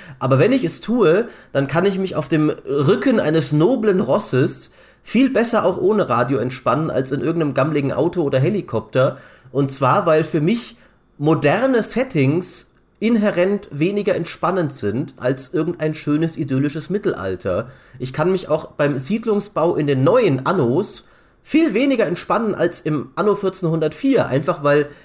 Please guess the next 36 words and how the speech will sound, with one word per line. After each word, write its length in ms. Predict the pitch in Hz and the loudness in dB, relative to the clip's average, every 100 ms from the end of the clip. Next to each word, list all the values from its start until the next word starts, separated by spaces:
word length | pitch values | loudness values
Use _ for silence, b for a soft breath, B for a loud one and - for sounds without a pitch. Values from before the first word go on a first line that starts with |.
| B | B
diese 220 | 160 147 143 | -4 0 2
Mittelalter-Idylle 1120 | 262 262 - 127 131 143 120 120 113 139 170 | 2 0 2 2 2 0 0 0 0 2 0
für 160 | 151 | 0
mich 320 | 151 180 - b b | -2 -2 -6 b b
viel 360 | b - 277 294 | b 2 4 4
beruhigender 760 | 220 175 208 233 185 151 120 | 4 2 4 4 4 2 2
und 120 | 113 117 | 0 -2
therapeutischer 840 | 143 139 160 180 190 147 127 98 | -2 -2 0 0 2 0 -2 -2
wirkt, 460 | 104 101 160 - - b b b | -2 -2 -2 -8 -20 b b b
als 260 | 151 - | -4 2
irgendwelche 420 | 180 185 170 175 | 2 2 0 0
blöden 320 | 165 151 170 170 | 0 2 2 0
modernen 420 | 156 139 151 147 | 0 2 0 0
Wolkenkratzer 680 | 170 202 - - - 104 92 | 0 -2 -6 -6 -4 -6 -4
zu 160 | 98 | -4
bauen. 520 | 92 85 92 110 143 b b b | -2 -2 -2 -2 -4 b b b
Und 160 | b 131 | b -2
genauso 480 | 147 147 254 240 220 | 2 2 2 2 0
reite 300 | 151 170 170 | 2 2 0
ich 100 | - | -2
viel 240 | - 277 | 0 2
lieber 240 | 247 208 180 | 2 2 2
mit 200 | 175 - | 0 -2
Plötze 380 | 214 233 220 | -4 -2 -2
durch 200 | 160 160 | 0 -2
Toussaint 640 | - 151 - 233 147 156 147 B B | -2 -4 0 2 4 2 -2 B B
und 180 | 143 135 | -2 2
wenn's 200 | 170 220 | 0 0
dann 140 | 196 | 0
immer 160 | 190 196 | 2 2
nur 120 | 190 | 2
der 100 | 175 | 0
Spielsoundtrack 800 | - 220 269 147 110 110 117 107 | -2 -2 -4 -2 -2 -2 -2 -2
ist 220 | - 117 | -4 -6
im 100 | 113 | -4
Hintergrund, 720 | 107 110 127 123 110 123 180 | -4 -2 0 0 0 0 -2